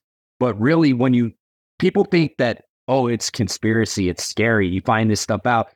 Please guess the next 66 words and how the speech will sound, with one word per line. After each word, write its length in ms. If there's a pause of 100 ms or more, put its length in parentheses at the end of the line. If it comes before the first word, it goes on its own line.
it's 160
so 180
scary 480
to 80
know 180
the 100
truth." 280 (800)
I 120
think 200
it's 160
the 160
exact 380
opposite, 500
right? 280
I 80
think 260
that, 240
that, 160 (280)
that 240
if 180
we 100
know 300
the 100
truth, 380
then 80
we 100
can 160
expose 540
the 80
wizard 340
behind 320
the 60
curtain 400 (240)
and 100
we 80
can 140
bring 280
real 200
change 340
because 260
God's 360
leaving 340
it 100
up 140
to 240
us 220
in 100
a 60
sense 340 (220)
as 200
his 200
body 400
on 240
earth 260
to 80
do 180
these 200
works. 260
He's 140
not 140
gonna 120
come 260
down 280
and 100
do 140
everything 360